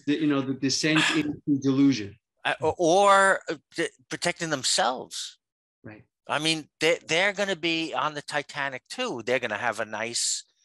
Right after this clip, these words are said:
Speaker 2: you know, they're gonna have a nicer, uh, time, uh, but, uh,
Speaker 1: I mean, there's certainly a g-, uh, a
Speaker 2: if
Speaker 1: great lack of responsibility towards the planet killing behavior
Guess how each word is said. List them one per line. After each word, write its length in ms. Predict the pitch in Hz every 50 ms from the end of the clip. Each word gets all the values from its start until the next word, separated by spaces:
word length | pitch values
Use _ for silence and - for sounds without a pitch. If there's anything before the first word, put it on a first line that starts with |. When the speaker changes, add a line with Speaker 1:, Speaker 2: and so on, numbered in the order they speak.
| _ _ _ _ _ _ -
Speaker 2:
you 80 | 139 131
know, 260 | 131 120 117 113 110 -
they're 100 | 135 135
gonna 160 | 143 135 131
have 80 | 131 127
a 60 | 123
nicer, 540 | 117 123 123 127 127 - - 135 120 117 110 _ _ _ _ _ _ -
uh, 300 | - 120 113 107 107 98 101 _ -
time, 720 | - - 143 135 139 143 135 120 117 117 117 117 117 113 - - -
uh, 200 | 101 107 104 104 101 -
but, 160 | 120 113 - _ _ - _ _ _ _ _ _ _ _ _ _ - -
uh, 40 | 131 117 _ - - - - - - - _ _ _ _ _ _ _ -
Speaker 1:
I 60 | 190
mean, 180 | 196 240 233 202
there's 180 | 254 254 247
certainly 500 | - - 339 370 359 370 311 269 247 214
a 60 | 180 165
g-, 140 | - 208 - -
uh, 240 | 196 175 165 160 156 156 - _ _ _ -
a 60 | 175
Speaker 2:
if 100 | 175 160
Speaker 1:
great 480 | - 165 160 175 196 202 208 175 170 165 - - - - - 392 240
lack 320 | 185 180 190 180 185 185
of 120 | 196 156 160
responsibility 880 | 156 - - 180 170 170 165 165 151 135 170 175 175 170 156 139 143 139
towards 320 | - - 151 147 143 143
the 80 | - 147
planet 480 | 147 - - 156 156 151 151 151 147 -
killing 300 | - 160 151 147 143 135
behavior 360 | 139 139 131 156 208 269